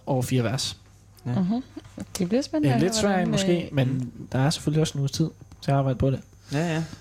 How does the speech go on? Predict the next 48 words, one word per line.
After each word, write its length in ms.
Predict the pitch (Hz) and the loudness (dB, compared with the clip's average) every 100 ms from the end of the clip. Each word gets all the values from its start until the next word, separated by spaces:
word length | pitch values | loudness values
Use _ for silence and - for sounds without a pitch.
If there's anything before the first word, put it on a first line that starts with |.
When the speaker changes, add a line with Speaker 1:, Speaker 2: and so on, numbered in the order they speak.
| - | -16
Speaker 1:
Så, 160 | - 127 | -2 2
øhm, 360 | 120 113 107 - - - - - - - - - | 4 2 0 -8 -14 -20 -20 -20 -20 -20 -20 -2
ja, 120 | 165 - - - | -2 -2 -4 -2
det 80 | 151 | 2
glæder 160 | 160 | 2
vi 80 | 160 | 2
os 80 | 143 | 2
til 100 | 156 | 2
at 80 | 135 | 4
høre. 140 | 156 - - - - | 2 -2 -12 -16 -10
Speaker 3:
Ej, 60 | |
jeg 80 | - | -6
Speaker 2:
Ja. 40 | 117 | -2
Speaker 3:
tænker 300 | 196 196 190 | -2 0 0
også 140 | 185 | 0
på, 100 | - | 2
Speaker 2:
Må 140 | 208 196 | 2 4
man 80 | |
Speaker 3:
øh, 60 | 175 | 2
Speaker 2:
sige. 240 | 170 156 135 | 2 -2 -4
Speaker 3:
på 120 | - | -4
kollegiet, 340 | 185 196 196 190 | 0 2 2 2
der 60 | |
er 120 | 190 180 | 0 0
ofte 320 | 185 - 208 | -2 0 0
en, 260 | 190 180 190 - | 2 0 -4 -6
en 260 | 190 180 | -2 0
god 280 | 180 233 233 - | 0 0 0 0
blanding 480 | 208 196 196 208 214 | 0 2 2 0 0
af 240 | 196 185 180 - | 0 0 -2 -6
mennesker, 500 | - 185 185 196 - | -2 2 2 0 0
der 80 | 196 | -2
kan 200 | 185 196 | -2 -2
lidt 140 | 185 185 | 0 0
af 60 | |
hvert. 300 | 180 170 - - - - | 0 -2 -4 -16 -20 -8
Speaker 1:
Ja. 120 | - 90 113 - - | -4 -4 -6 -10 -2
Speaker 3:
Og, 300 | 175 170 175 | 0 0 0
øhm, 480 | - - - - 156 - - - - - - - - - - | -2 -2 -4 -4 -6 -10 -20 -20 -20 -20 -20 -20 -20 -20 -10
så 140 | 175 | -2
det 120 | 170 | 0
burde 180 | 170 156 | 2 0
ikke 120 | 160 | 2
være 100 | 151 | 0
noget 140 | 151 - | -2 -4
problem. 360 | 180 160 - - | -4 -4 -6 -6
Speaker 1:
Nej. 160 | - 82 | -4 0
Speaker 2:
Nej. 120 | 131 | -2